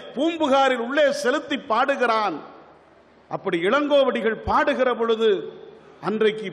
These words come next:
பூம்புகாரில் நாடகம் அரங்கேற்றம் செய்யப்பட்டது. எப்படி செய்யப்பட்டது தெரியுமா? என் பெருமைக்குரியவர்களே, ஒரே ஒரு உதாரணத்தை சொல்லுகிறேன். ஒரே ஒரு உதாரணம்.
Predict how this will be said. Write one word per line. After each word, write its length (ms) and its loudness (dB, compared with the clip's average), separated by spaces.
பூம்புகாரில் 640 0
நாடகம் 520 0
அரங்கேற்றம் 600 0
செய்யப்பட்டது. 880 -4
எப்படி 460 -2
செய்யப்பட்டது 720 -2
தெரியுமா? 560 0
என் 280 -4
பெருமைக்குரியவர்களே, 1200 0
ஒரே 340 4
ஒரு 280 2
உதாரணத்தை 720 -2
சொல்லுகிறேன். 640 -6
ஒரே 320 4
ஒரு 240 2
உதாரணம். 640 -4